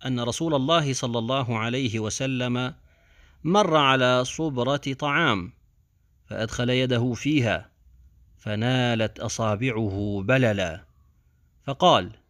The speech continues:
"ما هذا يا صاحب الطعام؟" قال: "أصابته السماء يا رسول الله." قال: "أفلا جعلته فوق الطعام كي يراه الناس؟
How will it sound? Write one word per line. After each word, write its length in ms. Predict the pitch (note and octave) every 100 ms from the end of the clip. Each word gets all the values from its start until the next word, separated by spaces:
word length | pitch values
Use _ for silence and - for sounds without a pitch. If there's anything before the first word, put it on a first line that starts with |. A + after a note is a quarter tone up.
| _ _ _ _ _
"ما 280 | - A#2+ E3+
هذا 500 | D#3+ D3+ C3+ A#2 A2+
يا 140 | G#2+ G2+
صاحب 440 | - G2+ - G2+
الطعام؟" 680 | - G#2 F#2+ G#2+ A2+ D#3 D#3+ _ _ _ _ _ _ _ _ _
قال: 200 | E3 F3
"أصابته 680 | E3+ E3+ F#3 F#3 G#3+ - F3
السماء 640 | E3+ - D#3+ F3+ F#3 D3
يا 140 | C3+ B2
رسول 360 | A#2 - B2+
الله." 640 | A2 A2 C3+ C3+ F2+ - _ _ _ _ _ _ _ _
قال: 540 | G#2 A#2+ C#3 F3+ G#3 - _ _ _ _ _ -
"أفلا 480 | A#2 - A#2 A#2+ A#2+
جعلته 720 | A2+ A2 B2 A#2+ B2 A2+ A#2+
فوق 320 | A2 B2 -
الطعام 560 | A#2+ - A#2 A2+ A#2 A2+
كي 280 | - A#2 A2+
يراه 340 | A2 A2+ G#2+
الناس؟ 720 | A2 A2+ C3 F#3 F#3+ - -